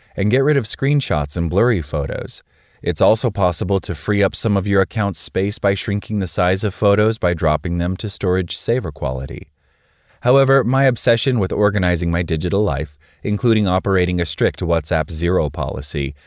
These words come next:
means that I would be fully satisfied with the job only if I did it manually. As I sifted through the tens of thousands of photos I've taken during two-thirds of my life, there was a satisfying glow in the process,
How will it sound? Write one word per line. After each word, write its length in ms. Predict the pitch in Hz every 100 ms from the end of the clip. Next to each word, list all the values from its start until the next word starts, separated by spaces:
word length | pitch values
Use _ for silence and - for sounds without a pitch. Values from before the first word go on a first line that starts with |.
| _ -
means 360 | 104 101 95
that 160 | 95 82
I 120 | 85
would 160 | 101 104
be 140 | 101
fully 300 | 90 131 127
satisfied 720 | - 110 110 - 110 104 101
with 220 | 101 101 -
the 80 |
job 340 | 90 98 92 85
only 280 | 98 113 104
if 120 | 104
I 100 | 95
did 160 | 87
it 80 | -
manually. 640 | 80 78 76 64 64 - - _ _ _ _ -
As 160 | 87 80
I 80 | 78
sifted 440 | - 160 151 123
through 220 | 127 127
the 140 | 120 -
tens 360 | 110 110 107
of 120 | 95
thousands 520 | 90 90 98 92 92 87
of 120 | 80
photos 480 | 98 95 92 92 82
I've 140 | 76
taken 360 | 101 92 95 87
during 240 | 82 80
two-thirds 540 | - 127 - 101 92
of 100 | 90
my 140 | 90 82
life, 320 | 82 85 - _ _ _ _
there 140 | 98 107
was 160 | 98
a 60 | 101
satisfying 680 | - 135 160 - 123 110 98
glow 280 | 87 80 80
in 80 |
the 80 | 80
process, 720 | - 71 65 - - - -